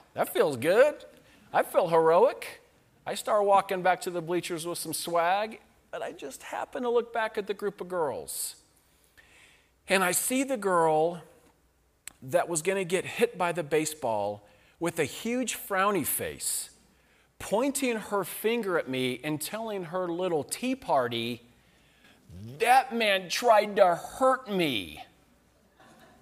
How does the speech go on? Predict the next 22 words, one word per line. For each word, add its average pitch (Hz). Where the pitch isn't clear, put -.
I'm 202
like, 147
"What? 123
Little 349
tea 330
party 262
girl, 247
I 254
just 262
rescued 214
your 208
life. 208
You 185
had 202
a 190
ball 220
of 202
fire 233
coming 120
to 233
end 269
you," 151